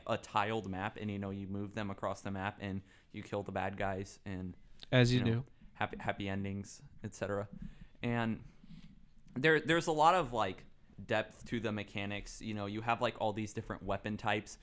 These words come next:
Speaker 1: And there's what's called the weapon triangle. Like, uh, lances beat swords, swords beat axes, and axes beat lances.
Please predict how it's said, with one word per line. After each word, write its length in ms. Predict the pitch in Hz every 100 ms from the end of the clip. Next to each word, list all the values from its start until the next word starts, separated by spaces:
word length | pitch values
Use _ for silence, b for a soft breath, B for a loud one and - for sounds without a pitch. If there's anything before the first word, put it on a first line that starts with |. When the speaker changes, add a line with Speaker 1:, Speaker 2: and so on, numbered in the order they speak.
| b -
Speaker 1:
And 80 |
there's 160 | 120 113
what's 140 | 120
called 240 | - 123 98
the 60 |
weapon 340 | 101 98 - 98
triangle. 680 | - 95 95 98 101 101 b b -
Like, 300 | 95 92 - 104
uh, 260 | 98 90 -
lances 540 | 107 110 110 - 113
beat 220 | 101 107
swords, 580 | - - 104 104 104 98
swords 340 | - 107 104 98
beat 180 | 98 -
axes, 420 | 101 98 107 101
and 80 | 98
axes 400 | 95 95 - 98
beat 220 | 101 92
lances. 520 | 101 101 - 104 101